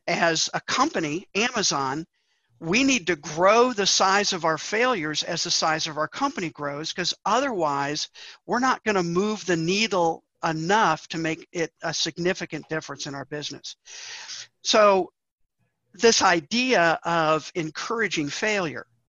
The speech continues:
well, the problem is most businesses actually punish failure. You know, if you're an employee, and I'm convinced that employees aren't afraid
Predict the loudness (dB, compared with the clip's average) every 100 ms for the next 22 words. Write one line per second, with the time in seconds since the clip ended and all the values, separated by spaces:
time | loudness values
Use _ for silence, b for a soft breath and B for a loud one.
0 | -4 2 2 0 -6 -6 -2 0 0 -2
1 | -2 -4 -4 -6 2 4 4 2 -2 -2
2 | 2 2 2 -2 -2 -2 -4 -8 -6 -6
3 | -6 _ b b b b -2 2 2 0
4 | -2 0 0 0 -2 -2 -6 -8 -18 _
5 | _ _ _ _ -10 -4 -4 0 2 2
6 | 2 0 2 2 2 -2 -6 -10 B B
7 | B 0 4 4 2 0 -2 0 2 2
8 | 0 -2 -2 -4 -14 _ _ _ _ 2
9 | 4 4 2 -4 -2 -2 2 2 2 -2
10 | -2 -2 -2 -2 2 4 4 2 _ _
11 | -10 -4 0 2 2